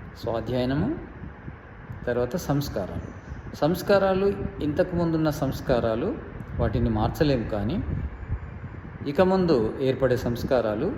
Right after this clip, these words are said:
ఇప్పుడు చేసే మన కర్మల వల్లనే ఏర్పడుతుంటాయి. కనుక మంచి కర్మలు చేస్తుండాలి, మంచి జ్ఞానం పొందుతుండాలి,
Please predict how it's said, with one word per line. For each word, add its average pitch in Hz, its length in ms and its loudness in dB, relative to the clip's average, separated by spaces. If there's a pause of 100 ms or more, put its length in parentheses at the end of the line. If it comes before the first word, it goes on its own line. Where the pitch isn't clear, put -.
(320)
ఇప్పుడు 170 260 2 (120)
చేసే 160 380 2 (1040)
మన 120 100 0
కర్మల 117 380 0
వల్లనే 107 400 0
ఏర్పడుతుంటాయి. 107 640 -2 (800)
కనుక 165 180 2
మంచి 127 360 0
కర్మలు 123 260 0
చేస్తుండాలి, - 640 -8 (920)
మంచి 123 260 0
జ్ఞానం 123 400 0
పొందుతుండాలి, 101 720 -4